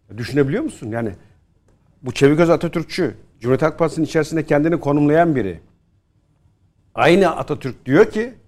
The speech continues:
hangi iyilik var ki batıdan gelsin diyor. Tarih böyle bir şey yazmamıştır diyor. Ama onları bilmedikleri için Amerika'ya danışan, oraya sığınan, oradan demokrasi bekleyen bir kişi,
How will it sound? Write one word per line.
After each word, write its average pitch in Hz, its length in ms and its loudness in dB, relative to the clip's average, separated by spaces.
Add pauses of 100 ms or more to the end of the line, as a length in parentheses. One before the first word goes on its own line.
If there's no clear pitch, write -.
(260)
hangi 185 340 -2
iyilik 165 280 -4
var 233 160 -4
ki 202 140 -8
batıdan 175 380 2
gelsin 107 420 0
diyor. 87 260 -14
Tarih 156 340 4
böyle 170 180 0
bir 160 60 -6
şey 151 140 -4
yazmamıştır 123 600 0
diyor. 85 160 -18 (760)
Ama 160 160 2
onları 175 300 6
bilmedikleri 202 500 2
için 123 280 -4 (440)
Amerika'ya 185 680 4 (380)
danışan, 151 480 4 (200)
oraya 160 400 6
sığınan, 165 640 2
oradan 160 440 0
demokrasi 165 540 0
bekleyen 190 440 0
bir 196 120 -4 (800)
kişi, 170 460 -2